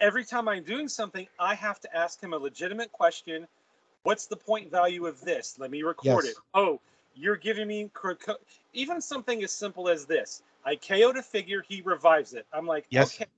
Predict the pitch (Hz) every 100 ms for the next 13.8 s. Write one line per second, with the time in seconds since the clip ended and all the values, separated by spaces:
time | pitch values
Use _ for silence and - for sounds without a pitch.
0 | _ - 214 214 202 - 202 175 - _
1 | _ _ - 151 180 202 - 226 220 208
2 | - 226 226 165 156 156 - 156 175 185
3 | 175 180 170 180 165 - 220 208 143 110
4 | _ _ - 185 196 185 165 147 180 180
5 | 202 226 226 269 - 180 185 175 175 202
6 | 226 269 165 143 123 95 _ _ _ _
7 | 156 160 185 202 - 208 190 208 - _
8 | _ - 185 185 214 - 160 180 208 180
9 | 170 190 - - 175 170 202 214 220 196
10 | 190 175 143 185 - _ _ - 190 -
11 | 254 214 277 277 202 196 - _ _ _
12 | _ - 175 190 175 202 208 208 202 202
13 | 247 - 160 123 - 147 185 156